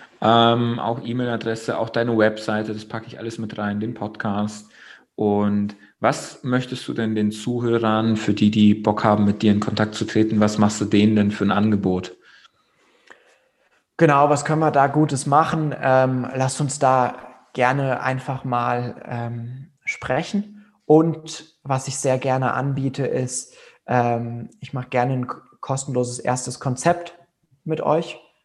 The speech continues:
Speaker 2: Also da setzen wir uns mal eine Stunde hin oder so, eine Stunde, anderthalb, je nachdem,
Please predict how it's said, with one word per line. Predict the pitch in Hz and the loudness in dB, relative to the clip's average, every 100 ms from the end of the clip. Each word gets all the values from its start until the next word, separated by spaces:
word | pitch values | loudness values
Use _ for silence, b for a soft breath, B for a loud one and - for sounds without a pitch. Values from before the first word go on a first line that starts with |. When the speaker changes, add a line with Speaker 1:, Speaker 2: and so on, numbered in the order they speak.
| _ | _
Speaker 2:
Also | - 120 123 123 127 120 113 - - | -4 0 2 2 2 2 0 -10 -8
da | 127 120 117 | -2 0 0
setzen | 117 123 147 | 0 -2 -4
wir | 123 | -6
uns | 123 | -4
mal | 123 | -4
eine | 123 | -4
Stunde | 120 135 139 131 123 127 _ _ | -2 -2 -2 -2 -4 -10 _ _
hin | 123 165 170 | 0 2 2
oder | - 147 | -2 -2
so, | 139 143 143 139 - | -2 -2 0 -2 -6
eine | - | -10
Stunde, | - 139 135 | -6 -2 -2
anderthalb, | 123 123 - 135 131 | -2 -6 -2 0 0
je | 135 | -2
nachdem, | 123 - 127 127 | -6 -4 -4 -4